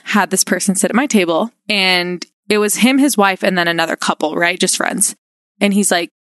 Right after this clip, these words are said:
"Jessica, um, would you consider leaving your job?" And I'm like, "Ha ha, like, uh, <laughs> no, like, I have it pretty good here. I make, you know, great money,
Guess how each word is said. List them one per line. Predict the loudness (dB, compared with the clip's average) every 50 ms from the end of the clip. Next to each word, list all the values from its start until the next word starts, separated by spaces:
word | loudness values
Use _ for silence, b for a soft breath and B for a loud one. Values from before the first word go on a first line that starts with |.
| _ _
"Jessica, | -4 -2 -2 -2 -2 -2 -2 -2 -2 -4 -8 _ _ _
um, | -2 0 0 0 0 0 -2 -4 -4 -8 -10 -14 -18 _ _ _ _ _ _ -2
would | 0 0 2
you | 0 0
consider | 0 0 0 0 0 0 0 0
leaving | 0 -2 -2 -2 -2
your | -2 0
job?" | 2 2 2 2 0 -2 -6
And | -8 -10 _ _ _ _ 0 2
I'm | 2
like, | 2 2 0 0
"Ha | 0 0
ha, | 2 4 4 4 6 4
like, | 4 4 2 2 -2 _ _ _ _ _ -2
uh, | 0 2 2 2 2 2 2 2 2 2 2 2 2 2 2 2
<laughs> |
no, | 2 2 2 4 4 4 4 4 4 2 2
like, | 2 0 0 -2 _ _ _ _ _ _ -4
I | -2
have | -2 -2
it | -2 -2
pretty | 0 0 2 2
good | 2 0 0 0
here. | 0 2 2 4 4 4
I | 2 2
make, | 0 0 0 0 -2 -2 -2
you | -2 0
know, | 0 0 -2 -2 _ _ _ _ _ _
great | 0 2 4 4 4 2 2 2
money, | 0 2 2 2 0 0 -2 -4 -4